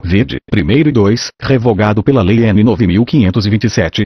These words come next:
de dez de dezembro de mil novecentos e noventa e sete. Terceiro, o servidor exonerado do cargo efetivo, ou em comissão, perceberá a indenização relativa ao período das férias a que tiver direito e ao incompleto,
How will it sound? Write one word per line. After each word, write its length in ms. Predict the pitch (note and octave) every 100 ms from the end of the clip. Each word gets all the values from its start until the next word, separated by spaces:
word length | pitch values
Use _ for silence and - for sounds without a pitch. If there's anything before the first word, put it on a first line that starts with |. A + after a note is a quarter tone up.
| -
de 140 | G2+
dez 220 | G2+ C3
de 100 | C#3+
dezembro 400 | D#3 C#3 A2 A2+ A#2
de 120 | A#2
mil 180 | A#2 C#3+
novecentos 480 | B2+ A2 B2 G#2+
e 40 | G2+
noventa 280 | F2+ B2 A#2
e 80 |
sete. 340 | G#2+ F#2+ D#2+ G#2+ -
Terceiro, 440 | A#2+ - A#2+ A#2
o 40 |
servidor 460 | D3+ A#2 G2+ F2 A2+
exonerado 540 | A2+ B2+ G#2 F#2 A2
do 100 | C3+
cargo 300 | - B2 C#3+
efetivo, 460 | F3 D3 - B2 D2+ -
ou 180 | C3 B2+
em 60 | B2
comissão, 400 | B2 A2+ A#2 G#2+ -
perceberá 460 | C#3+ - G#2 A#2+ C3
a 40 |
indenização 520 | C3 D#3 D3+ C#3+ B2+
relativa 400 | C3 A#2+ G#2+ A2+
ao 80 | G#2+
período 420 | C3+ A2+ B2+ B2
das 160 | A#2 B2
férias 320 | - A2+ A#2
a 60 | A2+
que 100 | -
tiver 300 | B2 F#2+ A2+
direito 360 | A#2+ G#2 G#2
e 80 | A#2
ao 160 | B2 G#2
incompleto, 460 | D3+ D#3 B2 G#2